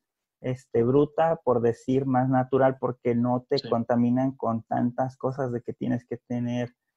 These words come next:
Speaker 1: ciertos m-, movimientos, que tienes que utilizar
Speaker 2: Ujú.
Speaker 1: símbolos, que tienes que utilizar velas o lo que sea, instrumentos. Prácticamente tú te tienes que conectar con la energía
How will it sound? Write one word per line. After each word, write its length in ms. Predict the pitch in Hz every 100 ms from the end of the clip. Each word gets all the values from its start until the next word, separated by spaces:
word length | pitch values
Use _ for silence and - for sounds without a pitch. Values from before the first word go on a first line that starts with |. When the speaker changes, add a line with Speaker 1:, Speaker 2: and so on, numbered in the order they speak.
| _ _ _ _
Speaker 1:
ciertos 600 | - 127 123 - 123 120
m-, 140 | - - 120 117 - _ -
movimientos, 920 | 135 120 117 131 156 151 147 139 135
que 100 | 123
tienes 320 | - 117 117
que 100 | -
utilizar 440 | - 123 131 123
Speaker 2:
Ujú. 80 | 131
Speaker 1:
símbolos, 760 | - 156 151 147 139 135 131 127
que 120 | 117
tienes 300 | - - 117
que 100 | -
utilizar 540 | 110 113 208 - - -
velas 640 | 143 139 131 127 120 -
o 60 | 117
lo 160 | 117 -
que 120 | 123
sea, 360 | - 131 139
instrumentos. 720 | 131 131 117 123 131 131 143 -
Prácticamente 800 | 131 - 143 - 127 127 127 127
tú 180 | 135
te 120 | 131 127
tienes 320 | 123 127 -
que 140 | 123
conectar 540 | - 120 113 - 127 -
con 140 | 135
la 80 | 123
energía 580 | 117 120 - 131 143